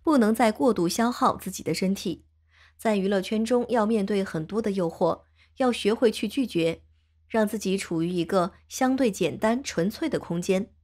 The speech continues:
后来选择了结婚生子。赵丽颖这一辈子都很清醒，唯一不清醒的应该就是嫁给了冯绍峰。本以为这一对郎才女貌的佳偶能够白头偕老，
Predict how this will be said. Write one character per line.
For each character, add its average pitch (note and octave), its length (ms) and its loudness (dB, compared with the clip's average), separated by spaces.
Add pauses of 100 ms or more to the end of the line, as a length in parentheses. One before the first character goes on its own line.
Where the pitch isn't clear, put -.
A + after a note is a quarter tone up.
(440)
后 B3+ 180 2
来 A3 220 4
选 E3+ 240 2
择 F3 100 0
了 F#3+ 140 2
结 F3+ 180 0
婚 A3 160 0
生 B3+ 220 -2
子。 - 280 -6 (460)
赵 D4+ 160 2
丽 D#4+ 140 4
颖 A#3 140 4
这 A#3+ 120 2
一 G#3+ 80 2
辈 G#3+ 200 4
子 D#3+ 180 -2
都 G#3+ 220 0
很 E3+ 180 -6
清 G3 200 -4
醒， F3 280 -6 (380)
唯 A3+ 140 6
一 D4 120 4
不 D4 160 -4
清 A#3+ 220 -2
醒 F3+ 240 -4
的 E3 180 -2
应 G#3 140 0
该 A3 160 2
就 G3 160 -2
是 F3+ 240 -2
嫁 G#3 260 -4
给 D#3+ 140 -4
了 E3 120 -2
冯 E3 200 -6
绍 F#3 200 -2
峰。 G#3+ 300 -2 (760)
本 D4+ 140 4
以 D#4 120 2
为 B3 160 6
这 C4 140 4
一 A#3 100 6
对 A3+ 180 4
郎 G#3+ 220 4
才 A3 160 0
女 A3 160 4
貌 G#3+ 120 2
的 F3+ 120 0
佳 G#3+ 240 -2
偶 F3+ 180 -2
能 E3+ 160 -2
够 F#3+ 140 -2
白 E3 180 -2
头 F3+ 140 -2
偕 D#3+ 240 -2
老， E3 260 -2